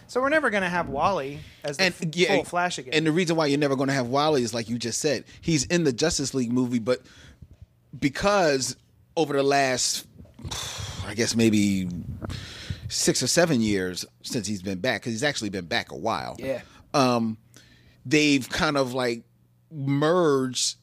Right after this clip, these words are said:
Speaker 2: the Wally West persona with
Speaker 1: Mm-hmm.
Speaker 2: Barry
Speaker 1: Mm-hmm.
Speaker 2: Allen. So th-, you're ne-, so now even when they have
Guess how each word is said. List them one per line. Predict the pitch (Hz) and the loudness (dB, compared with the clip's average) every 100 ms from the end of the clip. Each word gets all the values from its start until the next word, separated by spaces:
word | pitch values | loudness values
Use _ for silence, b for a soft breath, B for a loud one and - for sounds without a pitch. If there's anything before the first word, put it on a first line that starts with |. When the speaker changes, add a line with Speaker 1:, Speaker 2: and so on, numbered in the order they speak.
| 127 | 0
Speaker 2:
the | 127 | 0
Wally | 127 156 160 143 | 2 2 4 2
West | 131 143 135 - | 2 0 -2 -4
persona | 139 - - 170 156 110 104 110 b b b | -2 0 2 2 0 -2 -6 -10 b b b
with | 127 120 139 131 | -10 -2 0 0
Speaker 1:
Mm-hmm. | 190 233 | -4 -2
Speaker 2:
Barry | 139 139 131 | 2 4 4
Speaker 1:
Mm-hmm. | 131 151 175 | 4 4 2
Speaker 2:
Allen. | 101 82 85 B | -2 -8 -14 B
So | - - 139 | -2 0 0
th-, | 135 - 143 _ _ | -4 -14 -20 _ _
you're | 160 170 | -2 0
ne-, | 156 160 - | 2 0 0
so | - 180 156 139 | 0 2 2 0
now | 135 196 233 202 | 0 2 4 4
even | 196 180 160 | 2 2 2
when | 156 | 2
they | 147 147 | 4 2
have | 147 147 | 2 0